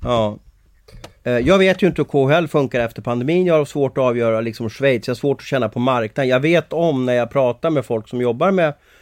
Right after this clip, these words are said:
med värvningar så säger de att det finns i stort sett ingen svensk ute på marknaden. Det finns bara nordamerikaner som är osäkra på hur deras nästa säsong blir i A H L och N H L.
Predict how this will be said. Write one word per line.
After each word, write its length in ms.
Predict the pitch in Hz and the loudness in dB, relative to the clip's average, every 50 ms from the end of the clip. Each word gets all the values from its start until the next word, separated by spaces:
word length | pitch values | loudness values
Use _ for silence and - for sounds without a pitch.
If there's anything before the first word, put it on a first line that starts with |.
| _ _ _ _ | _ _ _ _
med 120 | - 139 135 | -2 0 2
värvningar 420 | 139 131 120 110 107 113 113 110 | 2 2 0 0 -2 -4 -4 -6
så 140 | 110 - 113 | -6 -8 -10
säger 220 | - - 110 107 | -6 -4 -4 -2
de 100 | 107 107 | -2 -4
att 180 | 107 107 - _ | -6 -8 -10 _
det 60 | - - | -16 -12
finns 220 | - 117 110 - | -10 -10 -10 -10
i 20 | |
stort 260 | - - 190 175 - - | -8 -6 -6 -6 -4 -6
sett 120 | 135 - - _ | -8 -8 -8 _
ingen 300 | - 175 160 156 156 156 | -4 -2 -2 0 -2 -2
svensk 320 | 139 - 127 117 117 - - | -2 -2 -2 -4 -4 -4 -8
ute 180 | 120 113 - | -8 -8 -8
på 60 | 110 117 | -8 -6
marknaden. 440 | 113 110 110 110 - 113 113 135 - _ _ _ _ _ _ _ _ _ _ _ | -6 -6 -6 -6 -6 -6 -6 -8 -10 _ _ _ _ _ _ _ _ _ _ _
Det 280 | - 123 139 - - - | -6 -6 -6 -6 -4 -4
finns 260 | 147 139 113 - - | -4 -4 -4 -2 0
bara 380 | 147 143 127 120 120 127 127 | 2 4 4 4 2 2 0
nordamerikaner 920 | 127 131 135 135 120 110 110 107 110 107 - 123 120 120 120 120 117 113 107 | 0 0 0 0 0 0 -2 -2 -4 -4 -4 -4 -2 -2 -2 -2 -2 -4 -4
som 260 | 101 - - 120 113 | -6 -8 -6 -4 -4
är 200 | 110 107 107 - - | -4 -4 -4 -4 -6
osäkra 680 | 120 110 104 - - 117 110 101 101 - - 120 101 | -6 -6 -8 -8 -6 -4 -4 -4 -6 -6 -8 -8 -8
på 420 | - - - 104 104 101 98 95 - _ _ _ _ _ _ _ _ | -6 -6 -4 -2 -2 -2 -2 -4 -8 _ _ _ _ _ _ _ _
hur 180 | - 113 110 104 | -6 -6 -4 -4
deras 300 | 107 113 104 98 - - | -2 -2 -4 -4 -4 -4
nästa 280 | 113 107 - - 101 | -6 -6 -6 -8 -12
säsong 380 | 95 - 101 - 110 101 107 101 | -12 -10 -10 -8 -6 -6 -4 -2
blir 280 | 120 143 143 127 113 104 | -2 0 0 0 -2 -4
i 480 | 101 104 107 104 104 101 101 98 92 - _ _ _ _ _ _ _ _ _ _ _ - | -4 -6 -4 -4 -4 -4 -6 -8 -10 -14 _ _ _ _ _ _ _ _ _ _ _ -4
A 220 | 110 101 98 95 | -2 -2 -2 -2
H 140 | - 110 104 | -2 -2 -2
L 260 | 98 95 95 98 98 | -2 -2 -4 -4 -6
och 300 | 92 90 90 - _ _ _ | -6 -8 -8 -12 _ _ _
N 200 | - 98 92 92 | -6 -6 -4 -4
H 100 | 95 95 | -4 -4
L. 200 | 85 73 101 - | -4 -6 -8 -12